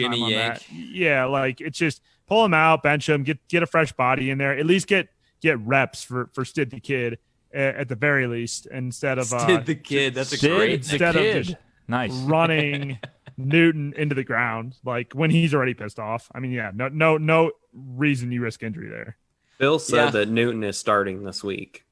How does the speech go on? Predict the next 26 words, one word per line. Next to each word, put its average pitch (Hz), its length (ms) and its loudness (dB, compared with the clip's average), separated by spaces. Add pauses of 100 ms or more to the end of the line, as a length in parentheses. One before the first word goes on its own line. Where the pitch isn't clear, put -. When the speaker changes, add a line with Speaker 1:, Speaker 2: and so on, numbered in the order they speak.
(140)
Speaker 4:
But 101 180 2
Speaker 2:
Okay. 98 240 -4
Speaker 4:
if 131 220 -2
he 127 100 2
continues 135 540 0
to 113 80 -4
play 113 240 2
bad, 101 320 2
it 92 80 -2
might 90 300 -6
change. - 460 -10
And 110 140 -4
even 117 240 0
Newton 104 260 -4
acknowledged 92 420 -8
Speaker 3:
He 120 60 4
might 156 200 0
have 147 80 0
a 123 40 -2
Speaker 4:
that. 107 60 -6
Speaker 3:
shorter 131 260 -2
leash 110 300 -4
now, 90 300 -4 (320)
for 104 100 -6
sure. 92 320 -8 (140)
Speaker 4:
Yeah. - 160 -10